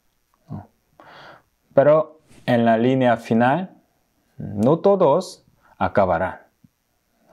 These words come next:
Asimismo, ah, si hemos empezado nuestra carrera en la fe,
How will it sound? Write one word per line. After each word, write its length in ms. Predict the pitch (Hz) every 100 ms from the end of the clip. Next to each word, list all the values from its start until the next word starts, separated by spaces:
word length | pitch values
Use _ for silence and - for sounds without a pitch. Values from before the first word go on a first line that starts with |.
| _ _ _ _ _ _ _ _ _ - - - -
Asimismo, 1500 | - 101 - 104 113 110 98 139 147 _ - 104 104 - - - - - - -
ah, 280 | - - - - _ _ _ -
si 840 | - 113 110 110 107 - - _ -
hemos 300 | 110 104 101
empezado 720 | 95 98 - 113 107 101 98
nuestra 480 | 98 95 - 95
carrera 420 | - 95 104 98 90
en 100 | 85
la 140 | -
fe, 540 | - 120 110 156 165